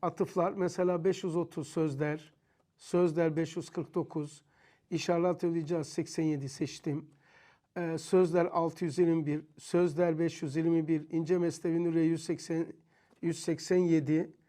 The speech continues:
Hadi başlayalım. Beş yüz dokuz. Şu nukte-i esasiyenin hatimesi. Yani ne kadar istifade edersek kârdır. Batıl şeyleri tasvir etmek doğru olmadığından kafamızda, benim kafamda olan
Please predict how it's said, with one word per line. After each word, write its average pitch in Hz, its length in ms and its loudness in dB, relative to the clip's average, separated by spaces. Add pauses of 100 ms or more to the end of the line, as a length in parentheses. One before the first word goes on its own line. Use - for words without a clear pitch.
(100)
Hadi 214 280 8
başlayalım. 190 560 6 (240)
Beş 233 280 10
yüz 202 180 2
dokuz. 214 460 4 (320)
Şu 254 300 6
nukte-i 240 440 8
esasiyenin 220 800 8
hatimesi. 196 800 6 (160)
Yani 185 480 4
ne 214 120 2
kadar 196 280 2 (160)
istifade 196 500 4
edersek 170 440 0 (540)
kârdır. 190 460 10
Batıl 240 460 10
şeyleri 202 520 8
tasvir 226 400 6
etmek 214 400 2
doğru 208 240 10
olmadığından 185 760 8
kafamızda, 214 680 6
benim 190 220 6
kafamda 208 400 4
olan 165 340 6